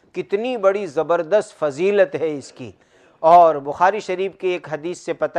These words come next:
چلتا ہے کہ جو آدمی رات کو سوتے وقت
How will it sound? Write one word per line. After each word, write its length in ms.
چلتا 420
ہے 180
کہ 100
جو 200
آدمی 420
رات 560
کو 180
سوتے 520
وقت 380